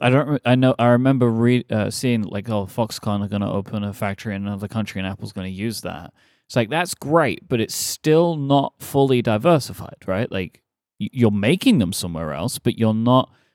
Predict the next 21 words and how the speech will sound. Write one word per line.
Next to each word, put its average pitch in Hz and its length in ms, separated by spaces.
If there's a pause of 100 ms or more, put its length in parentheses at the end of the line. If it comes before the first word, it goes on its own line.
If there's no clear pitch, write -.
(120)
protecting 117 580
against 107 560 (120)
government 123 480
interventions 98 920 (460)
o-, 101 160
over 104 260
certain - 320
companies 95 480
and 107 80
stuff - 220
like - 160
that. - 260
So 85 320 (480)
full 151 260
diversification 123 1200
is - 160
gonna 98 200
mean 98 500 (640)
way 117 320
more. 113 320
Like, 139 180